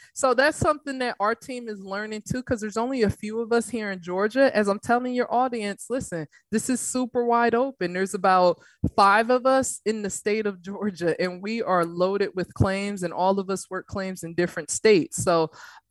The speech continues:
it's a wide open market to get into the industry. But the, um, but in Jersey, there's a lot diff-, a lot of, uh, a set of rules up there that don't apply to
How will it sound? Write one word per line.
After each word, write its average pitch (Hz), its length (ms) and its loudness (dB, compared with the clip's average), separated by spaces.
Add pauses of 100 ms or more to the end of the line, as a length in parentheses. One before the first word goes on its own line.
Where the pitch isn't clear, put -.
it's 196 300 6
a 190 100 6
wide 185 400 2
open 202 300 -6
market 185 480 -6
to 190 100 -8
get 175 220 -2
into 175 280 -4
the 170 200 -6
industry. 202 640 -2 (280)
But 185 520 6 (100)
the, 180 580 6
um, 170 380 4
but 185 220 4
in 185 180 -4
Jersey, 196 680 -2
there's 175 200 0
a 160 100 0
lot 170 320 2
diff-, 180 320 -2
a 165 160 0
lot 175 380 2 (380)
of, 165 420 0
uh, 165 260 -2
a 190 120 0
set 220 340 -2
of 190 140 -4
rules 220 360 -8
up 202 220 -2
there 233 240 0
that 170 220 0
don't 180 240 -8
apply 185 460 -6 (120)
to 160 240 -4